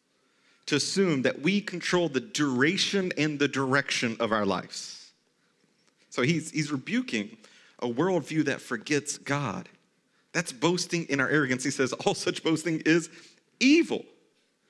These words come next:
So the reality is God is sovereign. He sovereignly directs the course of human affairs. And we are not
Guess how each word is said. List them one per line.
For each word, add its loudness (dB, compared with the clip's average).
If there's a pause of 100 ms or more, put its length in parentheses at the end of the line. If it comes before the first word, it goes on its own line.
(520)
So -8
the 0
reality 2
is 4
God 0 (300)
is 4 (240)
sovereign. 0
He 2
sovereignly 2
directs 0
the -2
course 0
of -2
human 0
affairs. -2 (1080)
And 0
we 2 (520)
are 0 (400)
not 0